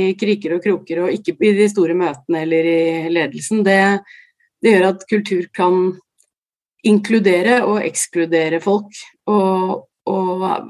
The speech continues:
er i endring bestandig, og jeg har jo sett noen ganger at individer og kultur påvirker hverandre veldig, at når du begynner et sted, så adopterer du kulturen eller prøver å forstå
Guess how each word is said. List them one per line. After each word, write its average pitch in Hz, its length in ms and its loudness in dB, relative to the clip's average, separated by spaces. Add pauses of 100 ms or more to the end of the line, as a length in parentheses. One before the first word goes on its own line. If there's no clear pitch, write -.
(120)
er 165 300 2
i - 100 0
endring 165 500 -2
bestandig, 165 760 0
og 185 160 2 (400)
jeg - 80 -12
har 240 80 2
jo 247 80 6
sett 208 240 -2
noen 202 140 6
ganger 190 240 4
at 196 100 -2
individer 190 800 2
og 190 100 -8
kultur 180 380 0 (100)
påvirker 160 540 -6
hverandre 175 420 0
veldig, 180 400 0
at 226 160 0
når 190 140 0
du 196 100 0
begynner 165 300 0
et 151 100 -16
sted, 175 240 -2
så 180 160 -4
adopterer 160 560 -4
du 170 160 -4
kulturen 175 560 0
eller 175 160 2
prøver 165 240 0
å 160 80 -10
forstå 170 320 -6